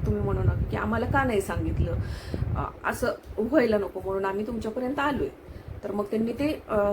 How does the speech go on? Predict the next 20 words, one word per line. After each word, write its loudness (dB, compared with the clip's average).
त्या -4
पाटलांनी -4
मग -2
सगळ्यांना 0
बोलवलं, 4
सगळ्या 0
भावांना -2
वगैरे, -2
त्यांच्या -6
बायकांना -6
बोलवलं, -4
even 4
त्या 2
म्हातारीला, 0
माझ्या 2
आजीला 2
सुद्धा 2
बोलवलं 2
बरं 4
का, -8